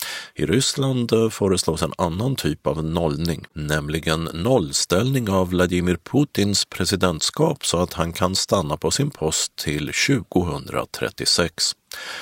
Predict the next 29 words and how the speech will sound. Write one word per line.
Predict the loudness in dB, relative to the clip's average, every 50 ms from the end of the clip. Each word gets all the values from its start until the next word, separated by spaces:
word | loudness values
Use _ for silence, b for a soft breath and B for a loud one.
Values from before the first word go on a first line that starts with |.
| B B
Parlamentet | B -4 -2 -2 0 2 0 0 -2 -2 -2 0 0 0 0
och | -2 -2
författningsdomstolen | -2 -2 -2 0 0 -2 -2 -2 -6 -6 -4 -2 -2 -2 -2 -2 -2 -2 -2 0 0 2 2 2 2 2 2
i | 2
Ryssland | 2 2 2 0 0 0 0 0 0 0
har | 0 0 0
redan | 2 2 0 0 0 0 -2 -2 -2 -2
godkänt | 0 0 0 0 0 0 0 2 2 0 0 -2
den | -2 -2 -2 -4 -4 -2
grundlagsändring | -2 -2 -2 -2 -4 -4 -4 -4 -4 -2 -2 -2 -2 -2 -4 -8 -8 -8 -6
som | -6 -4 -4 -6 -4
krävs. | 0 2 2 2 2 0 0 0 -2 -2 -4 _ _ _ B B B B B B
Och | B B B -2
denna | 0 0 2 2
dag | 4 4 6 4 4 2 0 0
avslutas | 0 0 0 0 -2 -2 0 0 -2 -2 -2 -2 -2 -2 0 -2
en | -2 -2
folkomröstning | -4 -4 0 2 2 2 2 0 -4 -4 -2 0 2 2 2 0 0 -2 -4 -2
om | -2 -2 0 2
detta, | 2 0 0 0 _ -2 0 0 0 -2 -4
men | -4 -2 -2
även | 0 0 -2 -2 0
andra | 0 0 0 0 -2 -2 -4 -2
förslag, | -2 -2 -2 0 0 0 0 0 0 -4 -8 B B B B B B
däribland | B 0 2 2 2 2 0 0 0 -2 -2 0
förbud | 2 2 2 2 2 0 0 0 0 -2 -4
mot | -4 -6 -4 -2 -2
samkönade | 0 2 0 0 0 -2 -2 -4 -4 -4 -4 -2 0 0
äktenskap. | 0 -2 -4 -6 -8 -6 -4 -4 -2 0 0 0 0 -2